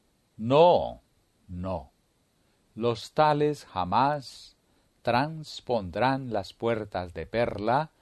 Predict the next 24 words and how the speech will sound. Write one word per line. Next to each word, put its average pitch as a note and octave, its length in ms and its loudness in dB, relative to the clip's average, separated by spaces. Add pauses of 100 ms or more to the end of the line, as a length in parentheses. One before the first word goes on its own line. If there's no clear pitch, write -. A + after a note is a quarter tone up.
(460)
de A#2+ 160 0
la G#2+ 140 4
dorada A#2+ 560 0
ciudad A2+ 520 0
de A2 360 -8
Dios. - 840 -12 (1000)
Los - 240 -14
tales A#2+ 720 0
jamás C3+ 520 2
serán G#2+ 560 -2
exaltados A2+ 1300 -2 (340)
a A2 120 4
la F#2+ 120 4
diestra F#2+ 760 -2
de D#2 140 -10
Jesús, - 840 -6 (380)
el G#2+ 200 -6
precioso C#3 800 0
Salvador, F#2+ 840 -4 (560)
el A2 180 -2
sufriente C#3+ 1000 0
hombre A2+ 640 -2
del G2+ 300 -6
Calvario. C#2+ 800 -8